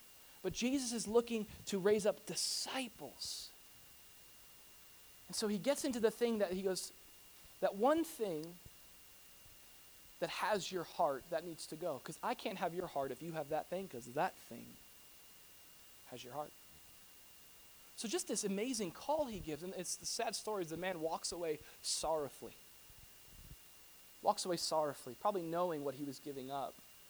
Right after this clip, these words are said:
But, but there's, listen, there's a lot of orientation today i-, in, in the Christian mind that just says, "I pray to pr-," no, the call of Jesus is, "Make disciples."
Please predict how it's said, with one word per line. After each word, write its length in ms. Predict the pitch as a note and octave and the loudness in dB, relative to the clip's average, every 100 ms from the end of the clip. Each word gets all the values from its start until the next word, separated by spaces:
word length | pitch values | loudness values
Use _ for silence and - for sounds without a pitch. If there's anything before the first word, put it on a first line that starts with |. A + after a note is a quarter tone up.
| - - - - - - - - - G3 | -20 -20 -20 -20 -20 -20 -20 -20 -12 -8
But, 100 | F#3 | -2
but 100 | G3+ | 0
there's, 120 | G#3 A3 | 0 0
listen, 220 | A3+ F#3 | 0 0
there's 140 | F3 | 0
a 40 | F3 | 2
lot 240 | F#3+ A3+ | 6 4
of 80 | F#3+ | 4
orientation 680 | G#3 F#3+ F3+ F#3+ F#3+ - | -2 -4 -6 -6 -6 -6
today 440 | E3 F3 D#3+ D#3 D3+ - - - - | -10 -6 -4 -4 -6 -16 -20 -10 -6
i-, 100 | F#3+ | -4
in, 140 | F3 D#3+ | -4 -2
in 120 | E3+ | -2
the 60 | D3+ | -2
Christian 520 | - G#3+ - F3+ E3+ | 0 -2 -2 -6 -2
mind 280 | E3 F3 D3+ | 0 0 -2
that 100 | D#3 | -6
just 160 | E3+ | -8
says, 220 | - E3 D3+ | -2 -2 -2
"I 60 | |
pray 320 | - - F#3+ | -8 -2 0
to 80 | F#3+ | 0
pr-," 160 | - - | -4 -4
no, 200 | F3+ D#3 - - - | -2 -2 -4 -18 -8
the 80 | E3 - | -8 -6
call 640 | - - G3 G#3 A3 A3 - - | -8 0 4 4 2 0 -6 -10
of 80 | D#3 - | -10 -8
Jesus 480 | - G3 F#3 F3+ D#3+ | -8 -8 -8 -8 -8
is, 140 | C#3+ | -10
"Make 360 | D#3+ F3+ - - | -10 -8 -8 -10
disciples." 720 | C#3+ - - F#3 F3+ D#3 C3+ | -8 -6 -4 -4 -6 -8 -10